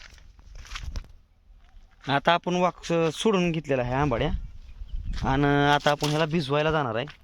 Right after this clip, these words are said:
भिजायला टाकायचं आहे ते आतमध्ये. ही बघा पेंडी,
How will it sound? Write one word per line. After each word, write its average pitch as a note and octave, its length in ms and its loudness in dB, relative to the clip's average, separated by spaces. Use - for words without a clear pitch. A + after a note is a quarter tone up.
भिजायला C3 380 0
टाकायचं B2 360 -2
आहे - 60 -8
ते G#2 60 -4
आतमध्ये. G2+ 380 -8
ही B2 60 -4
बघा C3 200 0
पेंडी, C#3 260 -2